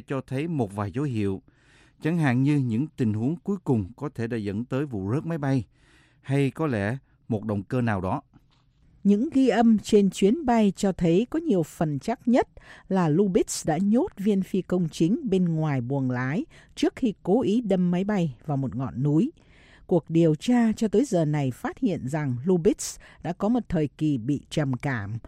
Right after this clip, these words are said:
Speaker 2: buộc anh ta phải tạm nghỉ tập bay trong sáu tháng.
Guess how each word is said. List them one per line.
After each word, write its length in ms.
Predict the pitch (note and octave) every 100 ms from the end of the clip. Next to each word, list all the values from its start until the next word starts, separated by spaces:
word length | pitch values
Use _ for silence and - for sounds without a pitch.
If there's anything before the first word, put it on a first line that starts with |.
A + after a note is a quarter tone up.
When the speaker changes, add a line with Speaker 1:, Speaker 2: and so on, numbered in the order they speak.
| - _
Speaker 2:
buộc 220 | E3+ E3+
anh 200 | - G#3+
ta 220 | G3+ G3 F#3+
phải 160 | C#3 -
tạm 180 | D#3 -
nghỉ 300 | D3+ C#3+ B2 -
tập 120 | C#3+ _
bay 260 | E3 F3+ E3 -
trong 240 | - E3+ D3+
sáu 260 | D3 E3
tháng. 340 | - D#3+ D3